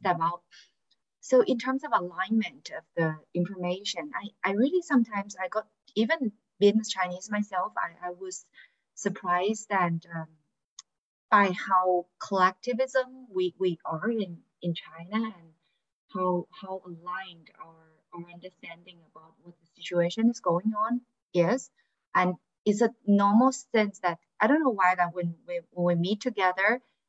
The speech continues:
with Chinese people, we love to talk about the, the news, the situation going on around the world, and even just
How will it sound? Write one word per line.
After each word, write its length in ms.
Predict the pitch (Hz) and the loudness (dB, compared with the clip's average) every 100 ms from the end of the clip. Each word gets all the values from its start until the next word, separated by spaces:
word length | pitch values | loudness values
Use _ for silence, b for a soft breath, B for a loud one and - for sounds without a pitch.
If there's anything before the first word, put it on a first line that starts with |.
| _ - | _ -2
with 160 | 175 | -2
Chinese 340 | - 185 185 - | 0 -2 -2 0
people, 280 | 226 220 | 2 4
we 100 | 190 | 4
love 260 | 170 170 175 | 2 0 -4
to 100 | 202 | -10
talk 240 | 196 180 180 | -8 -4 -4
about 300 | 170 170 160 | -6 -8 -10
the, 420 | 143 139 _ 165 | -18 -18 _ -8
the 60 | |
news, 560 | 156 165 180 175 180 - | -6 -8 -8 -12 -14 -8
the 160 | 160 147 139 _ _ | -8 -8 -12 _ _
situation 580 | - 180 196 185 220 208 | -8 -4 -2 0 0 -2
going 200 | 180 190 | -4 -6
on 180 | 190 170 | -6 -4
around 240 | 165 180 | -4 -6
the 60 | 170 | -12
world, 560 | 170 165 170 175 170 _ b b b b - | -10 -6 -4 -4 -6 _ b b b b 0
and 200 | 170 160 - - _ | 0 0 -8 -20 _
even 300 | 202 202 226 | 0 4 4
just 180 | 190 190 | 4 -4